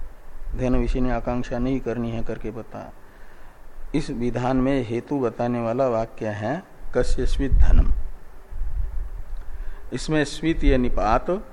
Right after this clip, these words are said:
आक्षेप अर्थ में है, आक्षेप अर्थ में होने से उसका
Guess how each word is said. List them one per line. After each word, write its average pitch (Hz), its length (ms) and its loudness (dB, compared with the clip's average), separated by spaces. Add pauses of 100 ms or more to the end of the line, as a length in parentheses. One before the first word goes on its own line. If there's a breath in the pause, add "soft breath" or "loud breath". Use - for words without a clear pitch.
(140)
आक्षेप 123 460 0
अर्थ - 260 -4
में 80 180 -8
है, 76 180 -14 (1400 loud breath)
आक्षेप 127 420 0
अर्थ 131 260 0
में 143 160 0
होने 131 280 0
से 143 160 -6
उसका 123 400 -4